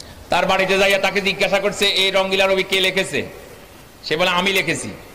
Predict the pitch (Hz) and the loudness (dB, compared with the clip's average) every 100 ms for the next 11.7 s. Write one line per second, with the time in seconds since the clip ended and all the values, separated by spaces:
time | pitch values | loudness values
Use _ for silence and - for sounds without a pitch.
0 | - - - - - - 175 180 175 185 | -20 -20 -20 -20 -14 -2 -2 0 0 0
1 | 185 180 160 - - - - - - - | 2 0 0 -4 -12 -16 -18 -20 -20 -20
2 | - - - - 160 170 180 175 170 - | -20 -20 -12 -4 -2 0 0 2 0 2
3 | 170 147 - - - - - - 170 175 | 2 2 -2 -12 -14 -18 -10 -2 2 4
4 | 170 170 170 - 165 160 156 156 165 175 | 4 2 -2 0 0 0 0 -4 -2 0
5 | 165 160 160 147 147 135 110 - - - | 0 2 2 2 2 2 2 -2 -10 -14
6 | - - - - - - - - - - | -16 -18 -18 -18 -18 -18 -20 -20 -18 -18
7 | - - - - - - - - 147 143 | -20 -20 -20 -20 -20 -18 -12 -4 0 0
8 | 135 139 135 123 113 90 92 78 - - | 2 4 4 2 2 0 -4 -6 -10 -14
9 | - - - - - - - - - - | -16 -16 -18 -18 -18 -18 -16 -16 -18 -18
10 | - - - - - - - - - - | -18 -18 -18 -18 -16 -16 -16 -16 -8 -2
11 | 196 196 208 196 196 190 | 0 2 4 4 4 4